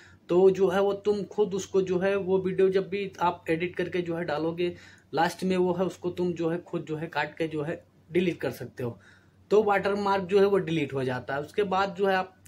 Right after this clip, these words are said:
अच्छा, आप जैसा चाहे, जैसे भी जो है वीडियो एडिट करना चाहते हैं कर सकते हैं। Voice जो है आप change करना चाहते हैं, वहाँ पे वो भी system दिया गया है, Voice जो है change कर सकते हैं। जो है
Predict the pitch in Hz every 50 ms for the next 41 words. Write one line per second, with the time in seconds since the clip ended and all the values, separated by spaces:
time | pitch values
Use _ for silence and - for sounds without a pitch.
0 | - - - - - - 165 160 160 - - 196 - - - 180 160 160 - 180
1 | 170 - - 143 139 143 151 156 147 160 160 156 - - 185 170 156 156 165 156
2 | 143 147 147 143 139 139 139 139 135 143 135 131 135 127 - - 127 127 131 127
3 | 123 131 127 123 - 139 139 139 139 135 139 135 - - 147 - - - 147 147
4 | 156 156 - - - - - - - - - 131 156 165 165 190 190 185 - 185
5 | 185 170 175 185 185 180 175 - _ _ - 147 151 165 - - - 170 170 160
6 | 156 - 170 156 - 175 170 165 170 170 165 165 165 165 170 165 165 165 160 156
7 | 147 147 160 156 - 156 151 151 151 147 160 165 156 - 147 - - 156 156 151
8 | 156 156 151 151 151 156 151 147 147 151 151 147 143 143 135 135 139 139 139 -
9 | 143 139 139 147 - - 139 135 139 135 143 139 - - 143 - - - 139 135
10 | 139 139 135 - 135 131 131 135